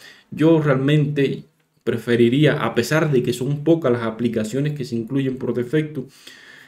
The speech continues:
yo incluirí-, incluiría menos, incluiría menos.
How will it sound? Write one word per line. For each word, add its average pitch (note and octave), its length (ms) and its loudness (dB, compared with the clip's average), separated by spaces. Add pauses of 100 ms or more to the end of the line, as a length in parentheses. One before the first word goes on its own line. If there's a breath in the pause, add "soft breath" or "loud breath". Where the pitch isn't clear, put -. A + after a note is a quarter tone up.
(120)
yo D3 320 2
incluirí-, D3 680 0
incluiría C3+ 800 4
menos, A#2+ 680 0 (320)
incluiría A#2+ 560 -2
menos. A2 420 -4